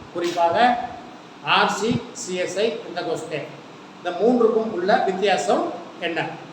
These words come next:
இந்த மூன்றுக்குள்ள வித்தியாசம், கத்தோலிக்க சபை மக்கள்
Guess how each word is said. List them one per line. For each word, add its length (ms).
இந்த 160
மூன்றுக்குள்ள 480
வித்தியாசம், 480
கத்தோலிக்க 420
சபை 240
மக்கள் 240